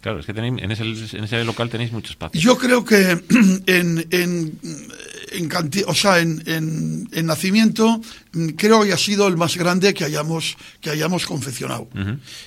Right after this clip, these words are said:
Speaker 2: Y volvemos a lo mismo, este año no podíamos, eh, eh, quedarnos, quedarnos atrás, basta la importancia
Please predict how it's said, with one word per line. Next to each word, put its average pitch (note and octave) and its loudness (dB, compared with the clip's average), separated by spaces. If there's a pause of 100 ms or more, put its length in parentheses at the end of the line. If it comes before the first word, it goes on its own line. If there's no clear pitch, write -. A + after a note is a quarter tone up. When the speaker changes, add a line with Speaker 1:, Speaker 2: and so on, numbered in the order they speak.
Speaker 2:
Y E3 0
volvemos D#3 -2
a D#3+ 0
lo D#3+ 0
mismo, G3+ 0
este F3 -4
año F3 2
no E3 0
podíamos, D#3 -4 (260)
eh, C#3 -6 (360)
eh, E3 -4
quedarnos, E3 0 (160)
quedarnos E3 -2
atrás, E3+ 2 (160)
basta E3 -4
la D3 -4
importancia D#3+ -2